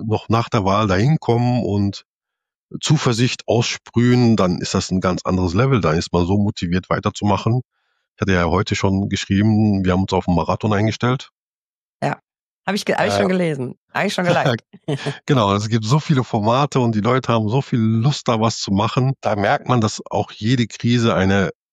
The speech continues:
Speaker 1: eine Chance ist. Das ist meine, mein Fazit aus der ganzen Sache, dass einfach die Menschen sehen, okay, der Rechtsstaat ist nicht selbstverständlich, die Demokratie ist nicht selbstverständlich,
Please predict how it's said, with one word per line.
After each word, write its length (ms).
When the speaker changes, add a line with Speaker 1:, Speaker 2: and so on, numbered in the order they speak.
Speaker 1:
eine 140
Chance 400
ist. 160
Das 180
ist 280
meine, 640
mein 160
Fazit 520
aus 160
der 100
ganzen 340
Sache, 380
dass 180
einfach 300
die 140
Menschen 380
sehen, 380
okay, 480
der 160
Rechtsstaat 500
ist 280
nicht 180
selbstverständlich, 800
die 80
Demokratie 680
ist 240
nicht 140
selbstverständlich, 800